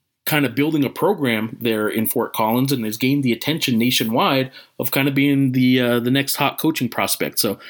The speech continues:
he's gonna get flirted with by a lot of major coaching openings around the country for a while. He was recently featured in The Athletic by Dana O'Neill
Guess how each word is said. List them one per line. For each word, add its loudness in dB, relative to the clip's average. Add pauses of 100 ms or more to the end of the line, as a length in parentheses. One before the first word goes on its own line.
(160)
he's -2
gonna 0
get -2
flirted 0
with -2
by 0
a -4
lot 0
of -2
major 2
coaching 0
openings 0
around 0
the -2
country 0
for -2
a 2
while. 0 (260)
He -4
was 0
recently 2
featured 0
in 0
The 0
Athletic -2
by 0
Dana 0
O'Neill 0